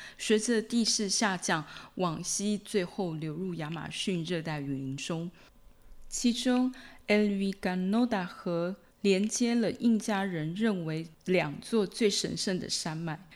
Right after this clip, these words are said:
El Monte Ausangate 以及 Pico de Sargantay。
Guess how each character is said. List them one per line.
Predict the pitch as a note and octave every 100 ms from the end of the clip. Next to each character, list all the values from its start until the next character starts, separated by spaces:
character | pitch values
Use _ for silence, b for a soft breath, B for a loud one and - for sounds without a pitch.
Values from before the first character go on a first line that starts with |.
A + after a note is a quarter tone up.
| B
El | - F#3+ F#3+
Monte | G3+ A3+ A3+ A3 A3 -
Ausangate | F3 E3+ - F#3 E3+ E3 E3+ D#3+ - E3 F#3+ B B - -
以 | G#3+
及 | - F#3 F#3+ G3 -
Pico | A#3 A3+ A#3 A3+
de | G#3+ F3+
Sargantay。 | - E3 - G3 F#3+ F3 D3+ C#3